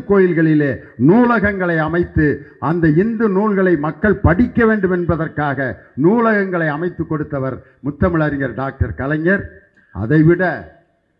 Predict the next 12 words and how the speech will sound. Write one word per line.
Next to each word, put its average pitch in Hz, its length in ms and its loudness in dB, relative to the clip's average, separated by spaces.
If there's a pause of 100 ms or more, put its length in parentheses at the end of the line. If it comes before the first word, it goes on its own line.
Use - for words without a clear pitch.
(720)
கோயிலுடைய 190 760 4
நிலங்கள், 175 600 0
தனியார் 190 580 0
வசம் 160 360 -4
சிக்கியிருந்த 170 680 0
நிலங்களில் 151 640 2 (360)
ரெண்டு 196 480 2
லட்சம் 208 500 2
ஏக்கர் 190 400 2
நிலங்களை 190 600 4
மீட்டு 214 500 4 (400)
அதை 139 240 -2